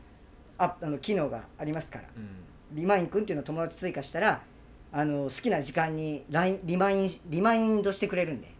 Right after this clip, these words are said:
Speaker 2: うん。
Speaker 1: lineで。だから忘れそうなこと、「明後日振り込み」とか、例えばね。で、あの、「いつ言えばいい？」って言われるんで、明後日の朝八時とかを送ったら、明後日の朝八時にピン、「振り込みの時間だよ」とか、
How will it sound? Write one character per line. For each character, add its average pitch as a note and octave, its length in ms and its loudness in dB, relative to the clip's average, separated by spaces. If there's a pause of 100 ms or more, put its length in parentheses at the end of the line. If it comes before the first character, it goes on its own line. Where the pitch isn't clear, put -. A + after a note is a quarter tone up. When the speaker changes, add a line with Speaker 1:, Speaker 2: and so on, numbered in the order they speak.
(160)
Speaker 2:
う - 20 -12
ん。 D3 60 -2
Speaker 1:
line D#3 300 2
で。 C#3 220 -2 (680)
だ D#3 80 -8
か F#3+ 60 -2
ら F3 100 0
忘 G#3 180 2
れ G3+ 80 8
そ G3+ 120 0
う F3+ 40 0
な D#3 100 -4
こ D3+ 60 -8
と、 G#2+ 200 -8 (560)
「明 F3 60 -2
後 G#3 240 2
日 E3 80 0
振 F3 80 2
り G3+ 100 4
込 F#3 140 2
み」 F#3 120 -2
と B2 100 -14
か、 A2+ 80 -12
例 C#3+ 180 -6
え - 20 -6
ば G2+ 80 -10
ね。 D3 140 -10 (420)
で、 F#3+ 300 8 (400)
あ D#3 100 -4
の、 D#3+ 100 0
「い G#3+ 80 -2
つ E3+ 120 -4
言 F3+ 80 4
え E3+ 40 2
ば E3 100 4
い F3 100 0
い？」 E3+ 80 -8 (200)
っ - 20 -20
て C3 80 -4
言 C#3+ 80 0
わ D#3+ 60 4
れ D#3 100 2
る D3 60 -2
ん C3+ 40 -2
で、 A#2 80 -4
明 A2+ 60 -6
後 F3+ 240 2 (100)
日 D#3+ 80 0
の E3+ 180 0
朝 D3 160 -6
八 D3+ 260 -6
時 C3 120 -12
と G2 80 -14
か F#2+ 100 -16
を A2+ 140 -12 (100)
送 - 180 -8
っ - 40 -6
た C#4 140 6
ら、 E3+ 120 6
明 D3 180 0
後 - 100 0
日 C#3+ 60 -8
の B2 80 -6
朝 F3 120 -8
八 F3+ 240 -6
時 D3+ 60 -8
に C3+ 100 -6
ピ A#3 220 -2
ン、 G#3+ 100 -6 (420)
「振 F#3 80 -4
り F#3 80 2
込 F#3+ 100 2
み F#3 40 0
の F#3 80 0
時 D#3+ 140 -2
間 F3+ 180 4
だ F#3+ 60 6
よ」 G#3 120 6
と - 80 -8
か、 - 60 -14